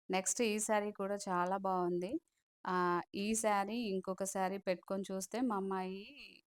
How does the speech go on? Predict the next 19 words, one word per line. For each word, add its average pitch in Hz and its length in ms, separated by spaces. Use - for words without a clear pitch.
మా 196 200
ఆయన 180 260
ఇంకొక 190 380
శారీ 190 320
బాగుందన్నారు. 180 800
అందుకని 185 540
నేను 202 260
ఇంకా 185 240
ఈ 190 140
శారీ 180 400
ఏం 180 160
తీసుకోలేదు. 185 540
ఇది 185 160
కూడా 214 240
పెట్టుకొని 202 380
చూస్తే 202 340
చాలా 180 420
బాగుంది. 175 500
ఫైనల్‌గా 196 540